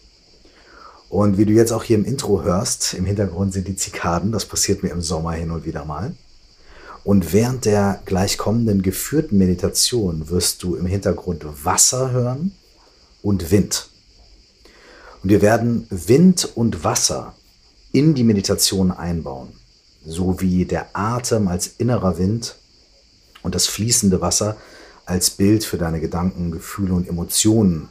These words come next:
fungieren kann. Lass dich also von dem Wind und dem Wasser, was du im Hintergrund hörst, nicht ablenken, sondern tiefer in die Meditation führen.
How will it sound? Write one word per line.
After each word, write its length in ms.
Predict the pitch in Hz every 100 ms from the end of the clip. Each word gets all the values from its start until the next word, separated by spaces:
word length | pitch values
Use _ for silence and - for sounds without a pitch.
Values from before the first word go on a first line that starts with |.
| _
fungieren 600 | - 90 82 73 67 65
kann. 160 | - - _ _ _ _ _ _ _ _ _ _ - - -
Lass 380 | - 90 123 -
dich 240 | - - -
also 400 | 80 76 - - -
von 200 | - 85
dem 260 | 85 87 80
Wind 480 | 92 104 101 95 -
und 160 | 87 80
dem 160 | 78 80
Wasser, 320 | 101 - 76
was 140 | -
du 80 | 78
im 40 |
Hintergrund 420 | 76 147 147 143 -
hörst, 300 | 143 - 170
nicht 260 | - -
ablenken, 840 | 107 - 113 113 120 - 120 123 -
sondern 640 | 87 90 90 85 82 80 80 _ _ _ _ _
tiefer 400 | - 107 - 80
in 80 | 80
die 60 |
Meditation 580 | 73 71 - - - 110
führen. 300 | - -